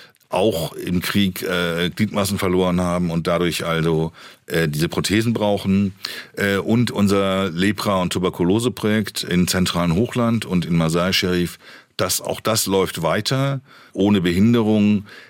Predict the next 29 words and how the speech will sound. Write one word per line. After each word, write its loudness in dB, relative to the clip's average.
Ein 2
großes 0
Problem 0
momentan 0
ist, -2
dass -4
die -6
Banken -4
zu -2
haben 0
und 0
ohne 2
Geld 0
kann -2
man 2
schlecht -2
Hilfsmaßnahmen 0
machen. 0
Aber 0
diese 0
Werkstatt, -2
diese -4
Prothesenwerkstatt 0
und -4
die, 2
die 2
Lepra- 0
und 0
Tuberkulose-Kliniken, 2